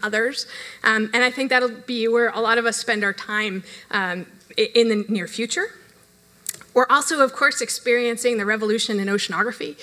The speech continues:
towards, um, mobile autonomous platforms, to getting instruments out in long periods of time and in new ways. And as a field, we're thinking much more broadly about the kinds of animals that these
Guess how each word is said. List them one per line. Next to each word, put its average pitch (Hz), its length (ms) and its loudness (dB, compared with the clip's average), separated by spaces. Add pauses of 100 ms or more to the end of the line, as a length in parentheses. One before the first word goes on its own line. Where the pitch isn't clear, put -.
(240)
towards, 220 480 0
um, 208 380 -6
mobile 247 520 2
autonomous 262 540 0
platforms, 220 800 -2 (280)
to 214 80 -4
getting 220 260 0
instruments 214 420 -2
out 214 200 4
in 185 280 -6
long 220 360 -2
periods 214 340 0
of 190 100 -10
time 220 360 0
and 175 120 -8
in 180 200 -10
new 175 180 -8
ways. 254 640 -2 (1040)
And 311 180 0 (140)
as 269 160 4
a 302 80 -2
field, 320 460 -8
we're 269 100 2
thinking 262 500 -4 (140)
much 254 340 2
more 247 160 2
broadly 208 460 0
about 185 260 -4
the 196 60 -10
kinds 208 380 -2
of 196 100 -4
animals 190 500 -6
that 202 140 -2
these 185 340 -4